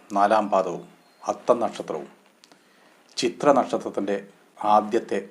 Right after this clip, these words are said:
ഒന്നാം പാദവും രണ്ടാം പാദവും, മേടം മുതൽ ചിങ്ങം രാശിക്കൂറ് വരെയുള്ള രണ്ടായിരത്തി ഇരുപത്തിനാല്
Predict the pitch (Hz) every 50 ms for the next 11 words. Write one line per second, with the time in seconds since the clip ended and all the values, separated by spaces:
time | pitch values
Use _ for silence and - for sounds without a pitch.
0 | - - 95 98 101 107 104 104 98 101 98 92 95 98 104 104 - - - 90
1 | 87 85 87 85 82 - 76 71 - 73 71 - - _ _ _ _ _ _ _
2 | _ _ _ _ _ _ - 101 107 110 117 120 123 131 135 127 123 123 131 131
3 | - - - _ _ _ _ _ _ _ _ _ _ _ _ _ _ _ _ _
4 | _ _ _ _ _ _ _ _ - - 113 117 123 127 127 127 135 - - -
5 | - - - - - 113 110 110 - 117 113 - - 113 113 117 113 107 101 104
6 | 95 95 87 85 87 85 - - - _ _ _ _ _ _ _ - - - -
7 | - - - _ _ - - _ _ _ _ - 101 101 101 110 110 113 117 110
8 | - 117 107 110 110 107 - 107 107 107 107 113